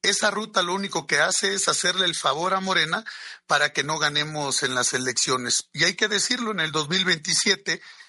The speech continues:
solo hay dos caminos, no hay tres, no hay cuatro caminos, no hay opciones, solo hay dos caminos. Los que tenemos carácter y temple para enfrentar al gobierno y los que quieren estar del lado de los que están destruyendo México. Destruyeron el sistema de partidos, Carlos,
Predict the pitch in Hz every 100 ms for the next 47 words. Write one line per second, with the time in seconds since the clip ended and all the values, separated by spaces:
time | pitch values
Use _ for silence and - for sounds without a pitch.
0 | _ - 180 202 214 180 180 208 - 185
1 | 220 233 208 - 160 175 190 - 156 175
2 | 190 170 170 160 165 156 151 143 127 156
3 | 190 185 165 151 156 147 - 147 127 117
4 | - 220 208 208 185 185 - 139 123 110
5 | - - - - - 143 - 143 156 170
6 | 208 - - 151 180 - 151 139 - 165
7 | 165 151 139 127 127 - 127 - 156 147
8 | 127 139 160 196 196 - - - 151 160
9 | 160 170 208 220 220 196 - 208 190 190
10 | 202 208 185 175 170 170 - 202 190 -
11 | - 180 208 185 196 226 185 - 139 135
12 | 143 - 156 175 190 170 147 151 170 175
13 | 165 147 - 147 160 - 170 180 226